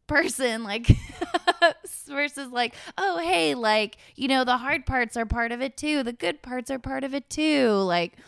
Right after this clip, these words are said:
so if you're on this journey, like, journey to evolve your ecosystem, you know, and if that means doing a purge of your belongings and then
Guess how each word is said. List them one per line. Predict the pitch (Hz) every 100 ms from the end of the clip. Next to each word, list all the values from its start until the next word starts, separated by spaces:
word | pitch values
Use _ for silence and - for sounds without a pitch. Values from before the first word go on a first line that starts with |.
| - - -
so | -
if | 247 269
you're | 277
on | - 254 285 277
this | 277 202
journey, | 185 214 226 220 190 175 175
like, | 175 165 208 180
journey | 185 220 277 277 277 269 269
to | 233 - 247 233
evolve | 220 185 196 196 196 202 196
your | 190 196 190 196 -
ecosystem, | 254 233 214 165 175 170 175 - 131 101 190 202 _ _ - -
you | 214
know, | 214 196 196
and | 208 190 - _ _ _
if |
that | 208 214
means | 226 220 220 220 202 -
doing | - 214 202 196
a |
purge | - 214 196 196 190
of | 196
your | 196 190
belongings | 185 185 175 165 185 240 302 302 311 277
and | 214 196
then | 185 180 180 185